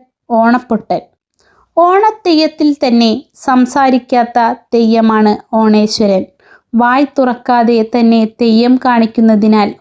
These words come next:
ഓണപ്പൊട്ടൻ എന്ന പേരിലും അറിയപ്പെടുന്നു. കോഴിക്കോട്, കണ്ണൂർ ജില്ലകളിൽ ഉൾപ്രദേശങ്ങളിലാണ് ഇത് കൂടുതലായും കണ്ടുവരുന്നത്. മലയ സമുദായക്കാർക്ക് രാജാക്കന്മാർ നൽകിയ വേഷം കെട്ടാനുള്ള അവകാശം.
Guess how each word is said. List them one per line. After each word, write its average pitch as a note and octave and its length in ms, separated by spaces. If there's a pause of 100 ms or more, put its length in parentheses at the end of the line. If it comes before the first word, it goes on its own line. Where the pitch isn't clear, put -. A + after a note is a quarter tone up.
ഓണപ്പൊട്ടൻ A#3+ 720 (180)
എന്ന A3+ 180
പേരിലും G#3+ 560
അറിയപ്പെടുന്നു. G3+ 680 (800)
കോഴിക്കോട്, C4 680 (120)
കണ്ണൂർ A#3 500
ജില്ലകളിൽ A3+ 600
ഉൾപ്രദേശങ്ങളിലാണ് A#3 1300 (140)
ഇത് A#3 220 (140)
കൂടുതലായും A3+ 800 (140)
കണ്ടുവരുന്നത്. G3 800 (1300)
മലയ D#4+ 400
സമുദായക്കാർക്ക് C#4+ 1000 (120)
രാജാക്കന്മാർ B3+ 880
നൽകിയ A3+ 420 (140)
വേഷം A3+ 420
കെട്ടാനുള്ള A3+ 560 (120)
അവകാശം. F#3+ 600